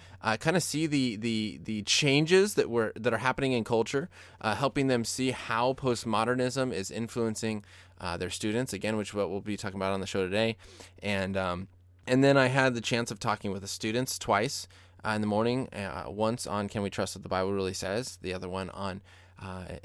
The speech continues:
Is Jesus Really the Only Way to Heaven? And then what was really cool, um, is that in the afternoon, uh, during their free time, I was having an Ask Me Anything Q and A. About fifty students showed up,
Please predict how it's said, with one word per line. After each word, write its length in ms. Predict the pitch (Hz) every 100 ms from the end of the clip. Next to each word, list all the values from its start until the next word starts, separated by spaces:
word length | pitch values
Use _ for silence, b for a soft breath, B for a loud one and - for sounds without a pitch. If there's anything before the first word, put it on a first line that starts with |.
| -
Is 160 | - 110
Jesus 380 | - 117 127 -
Really 200 | 123 135
the 140 | 123
Only 160 | 127 131
Way 260 | 143 139 -
to 80 | 113
Heaven? 340 | 147 123 92 b b b b b
And 160 | 127 135
then 140 | 139
what 140 | 143 110
was 200 | 117 107
really 280 | 160 269 196
cool, 400 | - 98 95 - b b
um, 360 | 113 107 107 104
is 220 | 127 127 123
that 140 | 127
in 60 | 127
the 160 | 135
afternoon, 720 | 131 147 - 165 113 101 131 123
uh, 300 | 113 110 101 104
during 380 | 131 151 175
their 160 | 151 139
free 260 | - 151 165
time, 540 | 131 98 92 117 139
I 140 | 107 107
was 140 | 107
having 200 | 123 113
an 120 | 107
Ask 260 | 113 120 -
Me 60 |
Anything 320 | 131 127 135 131
Q 180 | 120
and 80 | 127
A. 180 | 104 104 B B B B B
About 260 | 127 131 104
fifty 400 | - 175 - 220
students 460 | - 165 160 131 -
showed 260 | 135 123
up, 280 | 113 82 -